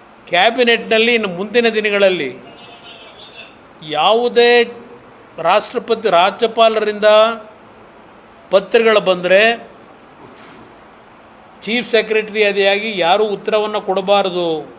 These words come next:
ಪ್ರತಿಕ್ರಿಯೆ ಕೊಡಬಾರದು ಅವರಿಗೆ, ಅದನ್ನು ನಮ್ಮ ಕ್ಯಾಬಿನೆಟ್ ಮುಂದೆ ತರಬೇಕು.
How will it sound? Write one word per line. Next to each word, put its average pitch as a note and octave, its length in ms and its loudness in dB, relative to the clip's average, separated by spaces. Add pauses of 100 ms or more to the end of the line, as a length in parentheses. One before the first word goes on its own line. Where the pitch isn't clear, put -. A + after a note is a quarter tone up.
(420)
ಪ್ರತಿಕ್ರಿಯೆ A3 500 0
ಕೊಡಬಾರದು G#3+ 500 2
ಅವರಿಗೆ, E3+ 600 -2 (2750)
ಅದನ್ನು A#3 300 2
ನಮ್ಮ A3+ 200 -2
ಕ್ಯಾಬಿನೆಟ್ A3+ 520 2
ಮುಂದೆ A3 260 -2
ತರಬೇಕು. G3 640 -4